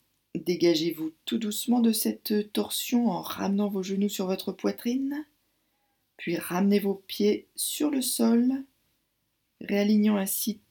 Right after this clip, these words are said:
tout votre corps afin que votre colonne soit de nouveau bien centrée, détachant vos mains et allongeant vos bras sur le sol, observant ainsi dans votre corps les effets de ce twist.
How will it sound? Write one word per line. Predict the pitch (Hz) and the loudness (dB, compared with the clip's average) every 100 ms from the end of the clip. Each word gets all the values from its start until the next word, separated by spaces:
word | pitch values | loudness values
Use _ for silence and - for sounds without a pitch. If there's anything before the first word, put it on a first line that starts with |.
| _ | _
tout | - 269 269 | -2 -2 0
votre | 247 233 208 | -2 -2 -4
corps | - 180 185 202 208 233 - _ _ _ _ _ _ | -4 -2 0 0 0 -4 -8 _ _ _ _ _ _
afin | 185 - | -8 -6
que | 202 - | -6 -4
votre | 180 185 - | -4 -4 -6
colonne | 180 - 185 196 214 | -8 -4 0 2 0
soit | - 170 160 - | -2 -6 -8 -4
de | 196 | 0
nouveau | 214 214 214 | 2 2 0
bien | 208 - 208 | -4 0 0
centrée, | 226 - 190 - 180 226 - _ _ _ _ _ _ _ _ _ - | 0 -2 -4 -6 -4 -4 -6 _ _ _ _ _ _ _ _ _ -10
détachant | - 185 190 190 - 190 | -6 -4 -2 -2 -2 -4
vos | 175 175 | -4 -4
mains | 175 196 233 - _ _ _ _ _ - | 0 0 0 -4 _ _ _ _ _ -6
et | 165 | -4
allongeant | 160 165 175 175 185 185 175 | -4 -4 -6 -4 -2 -2 -4
vos | 156 151 | -2 -4
bras | 151 151 190 226 | -4 -6 -2 -2
sur | - 214 | 0 -2
le | 208 | -2
sol, | - 226 220 233 247 - _ _ _ _ _ _ _ | -2 0 2 4 2 0 _ _ _ _ _ _ _
observant | 233 - 247 208 202 196 | -4 0 0 0 0 0
ainsi | 175 175 - | -2 -4 -2
dans | 202 170 | -2 -2
votre | 156 - | -2 -4
corps | 156 - 156 156 185 214 _ _ _ _ _ _ - | -8 -4 0 0 0 -4 _ _ _ _ _ _ 2
les | 220 | 2
effets | 170 175 165 | 2 0 -2
de | 147 | 0
ce | - | -4
twist. | - - - - - - | -6 -8 -8 -8 -8 -10